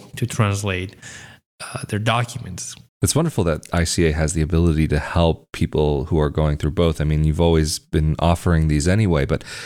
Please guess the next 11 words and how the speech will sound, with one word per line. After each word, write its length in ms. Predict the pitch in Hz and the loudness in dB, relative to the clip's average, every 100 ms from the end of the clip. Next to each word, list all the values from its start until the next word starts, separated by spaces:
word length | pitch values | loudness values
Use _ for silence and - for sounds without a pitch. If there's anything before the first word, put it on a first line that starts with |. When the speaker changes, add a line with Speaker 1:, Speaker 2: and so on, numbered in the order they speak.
| - - | -8 -2
Speaker 2:
uh, 100 | 76 | 0
that 160 | 82 | 0
you've 340 | 80 82 85 - | 0 -2 -2 -8
brought 320 | 92 90 - | 0 0 2
more 300 | 87 92 90 | 0 2 2
people 300 | - - 82 | -2 -2 0
onto 280 | 76 76 76 | 2 0 -2
your 120 | 76 | -2
team 320 | - 78 73 | 0 0 2
and 160 | 71 - - - - | 0 -4 -12 -18 -2
helped, 280 | 80 - | -2 -2